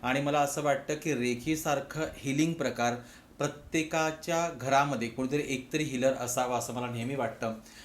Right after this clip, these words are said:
आणि कदाचित आपण तीच गोष्ट करतो आहोत की सप्तचक्राच्या माध्यमातून किंवा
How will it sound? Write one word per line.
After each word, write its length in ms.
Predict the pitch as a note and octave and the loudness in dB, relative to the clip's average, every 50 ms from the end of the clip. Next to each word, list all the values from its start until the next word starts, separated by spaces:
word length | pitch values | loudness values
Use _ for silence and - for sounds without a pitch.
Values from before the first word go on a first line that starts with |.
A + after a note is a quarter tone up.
| - - - | -20 -10 -6
आणि 240 | A2+ A#2 A#2+ B2 A#2+ A#2+ | -2 -2 -2 -2 -2 -2
कदाचित 300 | C3+ B2 B2+ C3+ C#3 C#3+ | -4 -2 -2 -2 0 0
आपण 220 | C#3+ C#3 - D3 C#3+ - | 0 0 0 -2 -2 0
तीच 160 | D3 C#3+ C#3+ | 0 -2 0
गोष्ट 200 | C#3+ C#3+ C#3 - | -2 -4 -2 -2
करतो 360 | D3 - C3+ A#2+ A#2 A#2+ - C3+ | 0 2 2 2 2 2 2 2
आहोत 240 | B2+ A#2+ B2 C3 C3 - - | 2 2 0 -2 -4 -4 -8
की 80 | C3+ | -6
सप्तचक्राच्या 640 | B2+ - B2+ - - C3+ C3 C#3 B2+ C3 C3 C3 C3+ | -4 -4 -6 -6 -6 -6 -4 -2 -2 -2 0 0 0
माध्यमातून 640 | B2+ A#2+ A#2 A#2 A#2 A#2+ B2+ B2 B2+ B2 B2+ A#2+ A#2 | 0 0 0 -2 -2 -2 -2 -2 -2 -4 -4 -4 -4
किंवा 340 | A#2+ B2 A#2 B2+ C3 C3+ | -6 -2 0 0 0 0